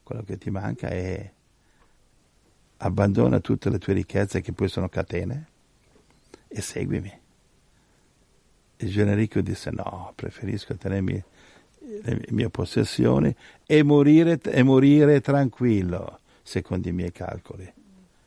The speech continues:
Quindi, che siano soldi, che sia una macchina, che sia una donna, un uomo, una pornografia, una droga,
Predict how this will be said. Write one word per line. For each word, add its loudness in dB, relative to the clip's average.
Quindi, 4
che 2
siano 4
soldi, -2
che 0
sia 4
una 4
macchina, -2
che -6
sia -4
una 0
donna, -4
un -6
uomo, -6
una -6
pornografia, -4
una -6
droga, -4